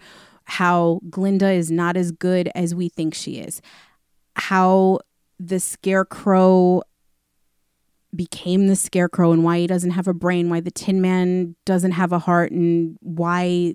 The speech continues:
the lion doesn't have courage. We get a foolproof explanation for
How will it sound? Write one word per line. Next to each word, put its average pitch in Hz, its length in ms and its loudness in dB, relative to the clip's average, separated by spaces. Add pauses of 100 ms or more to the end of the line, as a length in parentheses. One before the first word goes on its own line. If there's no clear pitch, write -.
the 175 260 -2 (120)
lion 180 420 0
doesn't 170 240 0
have 160 220 -4
courage. 160 480 -4 (440)
We 196 300 -2
get 185 540 -6 (840)
a 190 160 2
foolproof 196 840 0
explanation 170 800 -4 (200)
for - 200 -8